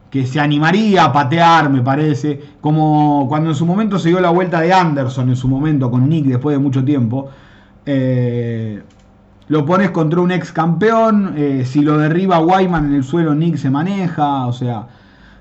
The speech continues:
pero estoy pensando en una pelea para Nick, eh, y que no lo expongas, porque ponerlo contra un pibe es exponerlo, es exponerlo.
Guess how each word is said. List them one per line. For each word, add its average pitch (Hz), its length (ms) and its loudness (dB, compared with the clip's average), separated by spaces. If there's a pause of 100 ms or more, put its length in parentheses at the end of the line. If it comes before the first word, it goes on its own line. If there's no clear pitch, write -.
(140)
pero 139 720 0
estoy 156 220 -4
pensando 185 380 0
en 175 40 0
una 156 140 0
pelea 170 200 0
para 151 200 -2
Nick, 175 500 0 (240)
eh, 110 580 -6 (920)
y 135 120 -2
que 135 380 -2 (800)
no 160 180 2
lo 175 100 4
expongas, 139 920 0
porque 135 240 0
ponerlo 180 380 0
contra 151 200 0
un 175 120 2
pibe 190 220 -2
es 156 100 -4
exponerlo, 123 800 -2 (1300)
es 156 180 -2
exponerlo. 127 840 -2